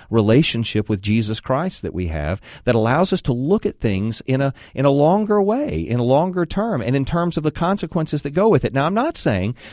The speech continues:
that we should become results-oriented. "Well, this is gonna bring about the best results, so that's what we ought to do." In fact, that's what, that's what's gotten us into a lot of this trouble to begin with. We've forgotten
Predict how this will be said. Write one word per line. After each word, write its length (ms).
that 80
we 100
should 140
become 260
results-oriented. 920
"Well, 120
this 180
is 80
gonna 160
bring 140
about 220
the 80
best 240
results, 380
so 120
that's 240
what 120
we 100
ought 180
to 60
do." 140
In 120
fact, 280
that's 200
what, 200
that's 160
what's 140
gotten 280
us 140
into 380
a 40
lot 200
of 100
this 140
trouble 340
to 140
begin 380
with. 220
We've 200
forgotten 720